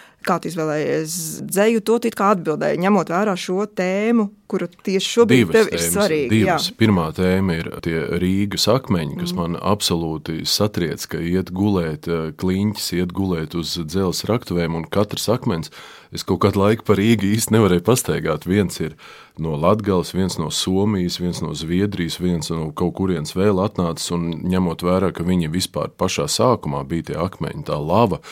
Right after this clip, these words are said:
Speaker 2: kur ir sastingusi, tas Ojāra, tas lielais ceļš, un tas bija tāds, ka pievest pie tā pie tā, ka nav laika, ka tava māsa ir
Speaker 1: Mhm.
Speaker 2: tava mamma vienlaicīgi, nu, pievest pie tās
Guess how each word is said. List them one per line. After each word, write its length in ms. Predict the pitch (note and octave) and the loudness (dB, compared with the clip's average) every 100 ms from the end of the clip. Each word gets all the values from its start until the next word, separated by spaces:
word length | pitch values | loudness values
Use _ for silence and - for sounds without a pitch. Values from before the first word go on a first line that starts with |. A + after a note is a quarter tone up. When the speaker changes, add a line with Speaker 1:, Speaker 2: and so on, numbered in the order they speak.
| - - | -20 -14
Speaker 2:
kur 160 | - D#2 | -8 -6
ir 60 | D2+ | -4
sastingusi, 800 | - F#2 - D2+ C#2+ D2 - - | 0 0 0 -4 -4 -6 -8 -8
tas 180 | D#2 F2+ | -4 2
Ojāra, 440 | G2 F2+ D#2+ D#2 | 4 4 0 -6
tas 200 | E2+ - | -8 -8
lielais 500 | D#2+ F2+ G2 G2+ D#2+ - | -4 0 2 2 0 0
ceļš, 340 | G#2 G#2 F2 - - - - | 4 4 4 -10 -18 -20 -16
un 80 | - | -10
tas 180 | D#2 F2+ | -4 -4
bija 180 | D#2+ D#2+ | -4 -4
tāds, 360 | F2+ D#2+ - | -2 -2 -4
ka 140 | - D#2+ | -6 -8
pievest 640 | - G#2+ F#2+ D2 D2 - | 0 2 2 0 -6 -6
pie 160 | E2 D2+ | -6 -4
tā 320 | E2+ D#2+ D#2 - - - - - _ | -4 -2 -4 -8 -20 -20 -20 -20 _
pie 80 | F2 | -4
tā, 220 | D2+ F2+ F2+ | 2 4 4
ka 100 | - | 4
nav 220 | E2+ F#2+ D#2+ | 2 2 2
laika, 460 | E2+ F#2+ G#2+ G#2 - | 0 0 0 -2 -10
ka 160 | - D#2 | -10 -6
tava 240 | E2+ D#2 | -4 -4
māsa 460 | D#2 E2 F#2 G2 F2 | -4 -2 0 0 -2
ir 60 | D#2+ | -4
Speaker 1:
Mhm. 80 | |
Speaker 2:
tava 340 | E2+ E2+ E2 D#2+ | -4 -4 -4 -2
mamma 440 | F2+ F#2 G#2 G2+ | 0 0 0 -2
vienlaicīgi, 720 | D2+ D2+ D2+ D2+ D2+ - C#2+ D2+ | -4 -6 -6 -10 -10 -10 -8 -10
nu, 140 | F2+ - - - - _ | -12 -14 -20 -20 -20 _
pievest 460 | G2 F#2 C#2+ - - | 4 4 4 -2 -8
pie 160 | - D#2+ | -4 -2
tās 400 | D#2 D#2 - - | -2 -2 -2 -4